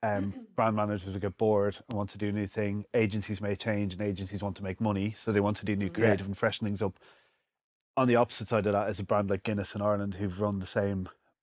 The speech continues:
Speaker 1: amazing ad at the home of the black stuff, "We dream of a white one," every year for God knows how long. And you think of Guinness and you think,
Speaker 3: Yeah.
Speaker 1: you know, it does an amazing job. So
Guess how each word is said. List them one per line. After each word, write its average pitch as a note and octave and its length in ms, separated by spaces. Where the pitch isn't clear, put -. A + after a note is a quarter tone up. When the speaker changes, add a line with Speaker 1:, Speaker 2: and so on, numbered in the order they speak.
Speaker 1:
amazing G#2+ 400
ad G2 300
at A2+ 100
the G#2 80
home G#2 220
of G2 180
the G2+ 80
black G2+ 280
stuff, G2 300
"We G2+ 120
dream G2+ 200
of F#2+ 120
a G2 40
white G#2 220
one," G2 300
every A2 260
year G#2 180
for - 120
God G2+ 200
knows G2 120
how A2 140
long. F#2+ 280
And G2+ 140
you F#2+ 60
think F2+ 200
of F2 100
Guinness F#2+ 320
and G2+ 80
you F2+ 60
think, F#2 160
Speaker 3:
Yeah. F2+ 180
Speaker 1:
you A2 120
know, G2 120
it F#2 60
does G2+ 160
an G2 100
amazing G#2+ 600
job. F#2+ 260
So A2 320